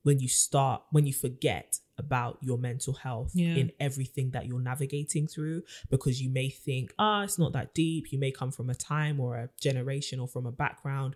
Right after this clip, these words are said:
Speaker 1: which kind of dismisses mental health, which, which thinks that mental health is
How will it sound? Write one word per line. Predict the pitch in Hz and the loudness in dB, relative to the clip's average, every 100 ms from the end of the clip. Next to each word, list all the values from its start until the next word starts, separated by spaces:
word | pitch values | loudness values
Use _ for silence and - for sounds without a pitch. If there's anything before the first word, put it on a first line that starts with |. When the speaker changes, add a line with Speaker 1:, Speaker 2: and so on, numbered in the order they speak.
| - | 2
Speaker 1:
which | 160 156 - | 6 6 6
kind | 170 156 | 2 2
of | 147 | 0
dismisses | 135 - 151 - 135 | 0 0 0 0 -4
mental | 113 135 123 | -4 -6 -8
health, | - - - | -8 -10 -6
which, | 139 - - | -4 -2 -2
which | 202 - | -2 -2
thinks | - 147 123 | 0 0 0
that | - 135 | -4 -2
mental | 135 139 | -4 -4
health | 143 135 135 | -6 -6 -6
is | - | -8